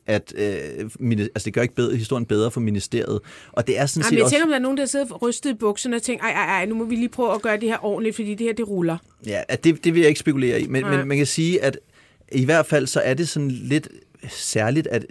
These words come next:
Speaker 1: øh, vores journalist, øh, Lasse Sandborg, som har lavet historien sammen med vores anden journalist, Henrik Jensen, de får så et opkald om aftenen fra en kontorchef, som siger, "Åh,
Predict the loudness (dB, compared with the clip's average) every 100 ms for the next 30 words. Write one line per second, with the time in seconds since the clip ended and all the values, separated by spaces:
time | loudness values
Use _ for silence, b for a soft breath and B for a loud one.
0 | -14 -8 -8 -8 -6 -4 -2 -2 0 0
1 | -2 0 0 0 -4 -4 -2 0 0 -2
2 | 0 0 2 0 0 -2 0 -4 -2 -2
3 | -4 -6 -8 -4 -4 -2 -2 -4 -2 -2
4 | 0 -2 -2 -10 B B B B B -6
5 | -4 -4 -6 -4 -6 -4 -4 -4 0 0
6 | 0 -2 -4 -4 -4 0 -2 -2 -4 -2
7 | -2 -2 -2 -2 -2 -2 -4 -6 -6 -2
8 | -2 -2 -6